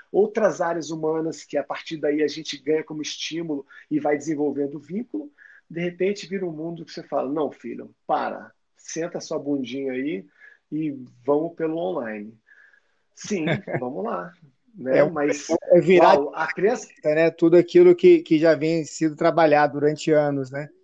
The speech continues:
Speaker 1: Tudo que somos de humano, de primatas, né? Então, você enclausurar qualquer animal gera um comportamento de ansiedade nele, gera comportamentos que, se você observar de fora, você vai ver, ele anda mais por dentro, ele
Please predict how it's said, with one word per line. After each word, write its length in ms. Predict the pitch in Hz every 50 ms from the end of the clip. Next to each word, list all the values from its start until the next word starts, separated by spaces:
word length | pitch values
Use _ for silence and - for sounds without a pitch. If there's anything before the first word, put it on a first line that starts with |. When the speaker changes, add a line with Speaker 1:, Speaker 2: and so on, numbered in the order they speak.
| _ _ _ _ _ _ _ _ 320 330 349 349 349 _
Speaker 1:
Tudo 300 | - 285 359 - 349 -
que 100 | - 233
somos 400 | - - - 226 240 240 226 175
de 120 | - 202
humano, 560 | 254 277 269 226 202 202 202 190 170 151 139 131
de 260 | 123 - 143 143 139 135 - -
primatas, 720 | - 160 190 185 165 147 139 135 - - 135 120 110 113
né? 340 | 120 131 135 147 165 170 165 -
Então, 540 | _ 131 131 139 147 151 151 143 135 127 117 _ _ _ _ _ _ _ - -
você 360 | 135 127 123 - - 143 147
enclausurar 720 | 151 151 - 151 147 151 156 143 143 143 131 131 131 135 -
qualquer 300 | 139 135 - - 151 151
animal 600 | 151 147 139 135 131 131 143 170 190 220 233 214
gera 760 | 170 160 139 123 127 143 147 147 160 170 185 208 208 185 156 139 131 123 123 131 _ _ _ _ _ _ -
um 300 | 139 143 143 131 120 - _
comportamento 720 | - 139 135 - 147 123 - - 139 131 135 139 139 139
de 140 | - - 135
ansiedade 720 | 131 123 - - 131 120 113 120 123 131 135 120 110 117 113
nele, 480 | 117 123 139 151 165 175 190 196 196 _ _ - - _ _ _ -
gera 320 | 107 113 127 131 135 139
comportamentos 760 | 139 - 139 131 - 143 - - 143 135 131 143 160 180 -
que, 80 | - -
se 100 | - -
você 220 | 147 143 - - 151
observar 500 | 147 135 123 - - 135 123 127 139 135
de 80 | -
fora, 140 | - 151 147
você 120 | - - 185
vai 140 | 208 190
ver, 120 | 147 160 160
ele 120 | 147 135
anda 240 | 139 143 143 135 127
mais 260 | 123 131 139 143 143
por 200 | - - 113 120
dentro, 500 | 123 127 143 160 170 170 160 - _ 139
ele 220 | 135 131 135 127